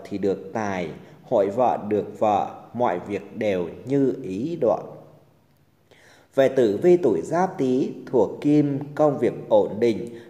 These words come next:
Tử vi tuổi Bính Tý thuộc Thủy, tình cảm thăng hoa. Tử vi tuổi Mậu Tý thuộc Hỏa, gia đình hòa thuận. Tử vi tuổi Canh Tý thuộc Thổ, hạnh phúc ấm êm. Tử vi tuổi Nhâm Tý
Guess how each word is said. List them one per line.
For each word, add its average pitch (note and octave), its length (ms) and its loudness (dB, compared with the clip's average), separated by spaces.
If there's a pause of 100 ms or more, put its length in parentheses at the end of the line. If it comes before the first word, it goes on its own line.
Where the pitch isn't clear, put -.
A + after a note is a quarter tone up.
Tử G#2 200 4
vi D#3 240 0
tuổi G#2 160 2
Bính A2 340 -4
Tý C3 360 0 (160)
thuộc G#2 160 0 (140)
Thủy, G#2 380 -6 (180)
tình G#2 240 -2
cảm G#2 220 -4 (100)
thăng C#3+ 200 -6
hoa. C3 440 0 (320)
Tử A2+ 200 6
vi D3+ 180 2
tuổi G#2+ 220 0
Mậu A#2 360 0
Tý G#2+ 360 -2 (180)
thuộc A2+ 260 -2
Hỏa, G#2+ 380 -4 (200)
gia C#3 220 -2
đình G#2+ 220 -2 (120)
hòa G2+ 240 -4
thuận. G#2 380 -4 (340)
Tử A2+ 180 4
vi D#3 200 0
tuổi G2+ 300 -2
Canh C#3+ 280 -2
Tý A2+ 320 -2 (200)
thuộc A2 160 0 (120)
Thổ, G#2 380 0 (220)
hạnh G2 200 -6 (120)
phúc F3+ 260 -4 (120)
ấm B2 220 -6 (100)
êm. B2+ 360 0 (360)
Tử A2 200 6
vi D3+ 200 0
tuổi G#2 360 2 (220)
Nhâm C#3 300 -2 (100)
Tý A#2+ 320 -2